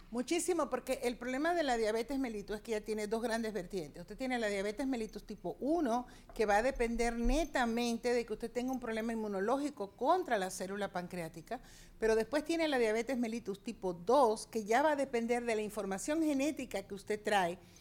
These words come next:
influenciado por el medio ambiente. El medio ambiente conecta con esos genes y les facilita su expresión. Por ejemplo, ¿por qué nosotros actualmente en Estados Unidos la población que tiene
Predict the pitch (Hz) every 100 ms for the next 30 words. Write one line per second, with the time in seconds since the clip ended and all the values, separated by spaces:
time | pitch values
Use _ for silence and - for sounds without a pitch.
0 | - - - - 311 320 - 277 254 240
1 | - - 311 330 269 240 220 208 202 208
2 | 196 175 156 185 220 277 320 320 302 302
3 | 294 294 294 - - - - 254 254 302
4 | 320 - 214 208 196 196 196 233 - 208
5 | 185 185 220 226 226 - 247 240 - 254
6 | 285 285 214 214 208 190 170 175 - 160
7 | 143 - 180 208 233 202 202 220 220 -
8 | 269 330 - 311 302 311 - - - -
9 | - 240 247 240 240 226 226 220 226 -
10 | 226 208 190 185 - - 202 233 233 240
11 | 233 226 - 294 320 349 - 247 240 233
12 | 226 226